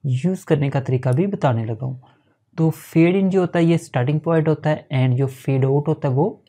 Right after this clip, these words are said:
एंडिंग पॉइंट होता है। तो simply अगर आप यहाँ पे फेड इन पे आएँ तो ये देखिए हल्का सा आपको अगर ये एक, अगर आप इसे जूम करके देखोगे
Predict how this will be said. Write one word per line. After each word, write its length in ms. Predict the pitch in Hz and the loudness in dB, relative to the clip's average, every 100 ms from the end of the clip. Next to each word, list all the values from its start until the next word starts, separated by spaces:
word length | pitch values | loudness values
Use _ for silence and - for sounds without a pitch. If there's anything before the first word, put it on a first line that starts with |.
| - | -2
एंडिंग 360 | 147 127 127 | 2 4 2
पॉइंट 260 | 131 120 113 | 0 -2 -4
होता 220 | 123 - | -8 -10
है। 120 | 139 - _ _ _ - | -14 -16 _ _ _ -10
तो 80 | 147 | -10
simply 480 | - 175 165 208 202 | -2 0 0 0 0
अगर 140 | 185 | 2
आप 160 | 160 156 | 2 2
यहाँ 240 | 139 127 | 0 -2
पे 120 | 127 131 | -2 -4
फेड 400 | - - 143 160 | -4 0 2 2
इन 140 | 175 | 2
पे 140 | 170 | 0
आएँ 260 | 147 123 139 - _ _ _ _ _ _ _ _ _ _ _ _ - - | 0 0 -4 -8 _ _ _ _ _ _ _ _ _ _ _ _ -18 -6
तो 80 | |
ये 160 | 156 151 | 0 2
देखिए 340 | 151 156 190 160 - - - | 0 -2 -6 -8 -16 -10 -4
हल्का 500 | 170 165 185 180 180 | -4 -2 0 0 0
सा 240 | 175 - | -4 -2
आपको 340 | 139 131 147 139 | -2 -2 -2 0
अगर 160 | 139 | 0
ये 200 | 131 135 139 | 0 0 0
एक, 160 | 135 139 139 - _ _ _ _ _ _ _ _ _ _ _ _ - | -2 -2 -2 -6 _ _ _ _ _ _ _ _ _ _ _ _ -6
अगर 160 | 131 | -2
आप 140 | 131 127 | 0 0
इसे 140 | 127 117 | 0 0
जूम 180 | 127 143 | 0 0
करके 260 | 151 147 | -2 -2
देखोगे 480 | 131 127 131 139 147 | -2 -2 -2 -2 -2